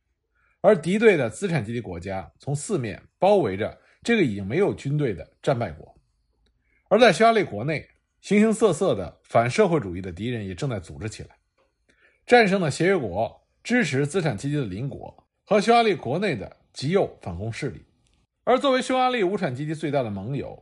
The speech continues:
也就是苏俄，这个时期也正在为自己的命运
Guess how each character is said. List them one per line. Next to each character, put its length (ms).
也 100
就 100
是 60
苏 340
俄， 200
这 140
个 80
时 160
期 400
也 160
正 240
在 140
为 280
自 180
己 120
的 80
命 180
运 220